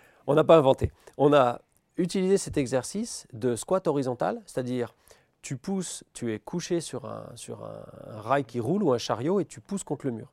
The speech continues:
Et donc, si tu as un rappel élastique, tu peux faire des, des répétitions. Et une fois que t'es habitué, ben, en fait, tu stimules le côté vitesse parce que, mine de rien, c'est pas très impressionnant. Il y a pas de barre qui rebondit et tu fais pas « beuh » à la fin, d'accord ? Mais tu stimules le côté vitesse de ton profil.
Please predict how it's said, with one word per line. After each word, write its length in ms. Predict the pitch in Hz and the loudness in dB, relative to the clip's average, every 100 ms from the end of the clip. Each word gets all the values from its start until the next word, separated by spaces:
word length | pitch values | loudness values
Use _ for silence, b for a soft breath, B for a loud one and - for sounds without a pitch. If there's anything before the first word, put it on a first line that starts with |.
| B B B B | B B B B
Et 80 | 110 | -6
donc, 200 | 127 117 | -4 -4
si 140 | - 127 | -8 -4
tu 160 | 139 | 0
as 40 | 123 | 0
un 80 | |
rappel 340 | 113 120 147 131 | 0 -2 0 -2
élastique, 400 | 123 117 - 135 | -2 -4 -8 -12
tu 100 | - | -12
peux 100 | 120 | -14
faire 220 | - 113 | -10 -12
des, 80 | - | -12
des 260 | 110 113 | -12 -10
répétitions. 580 | 110 107 113 113 170 214 - B B B B _ | -10 -10 -10 -8 -6 -8 -10 B B B B _
Et 60 | 143 | -2
une 80 | 143 | 2
fois 140 | 202 | 0
que 60 | - | 0
t'es 80 | |
habitué, 420 | 139 127 - 139 202 | 0 -2 -2 -2 2
ben, 140 | 117 | 0
en 120 | 110 | 0
fait, 200 | - 185 _ | -4 -8 _
tu 100 | 123 | -12
stimules 480 | - - 165 147 202 - | -12 -6 -4 -2 -6 -10
le 80 | 127 | -10
côté 260 | 120 123 120 | -8 -6 -8
vitesse 300 | 110 165 202 | -6 -8 -8
parce 180 | - - | -14 -6
que, 240 | 113 110 | -4 -2
mine 200 | 127 160 | -4 0
de 60 | 135 | 0
rien, 200 | 135 185 | -2 -6
c'est 100 | - | -6
pas 80 | 175 | -6
très 200 | 160 135 | -6 -6
impressionnant. 520 | - 120 110 113 185 b b b | -8 -8 -8 -8 -10 b b b
Il 40 | 101 | -4
y 20 | |
a 40 | |
pas 120 | - | -2
de 60 | 139 | 0
barre 260 | 120 139 - | 0 -2 -4
qui 120 | 120 | -10
rebondit 400 | 107 123 127 139 | -6 -6 -4 -4
et 60 | |
tu 80 | 110 | -6
fais 140 | - - | -10 -6
pas « 160 | 131 | -4
beuh » 420 | 127 139 135 127 117 | 0 4 4 4 0
à 40 | |
la 100 | 117 | -4
fin, 260 | - 139 220 _ | -6 -6 -6 _
d'accord ? 320 | - 135 190 b b b 117 | -8 -6 -6 b b b 0
Mais 280 | 143 220 - _ _ _ - | 2 2 -4 _ _ _ -10
tu 100 | 151 | -10
stimules 460 | - 123 131 190 - _ _ | -6 -4 -2 -4 -8 _ _
le 120 | 123 | -6
côté 240 | 127 123 120 | -6 -6 -6
vitesse 260 | 113 147 | -6 -6
de 80 | 143 | -6
ton 140 | 131 117 | -12 -14
profil. 320 | 113 - | -16 -20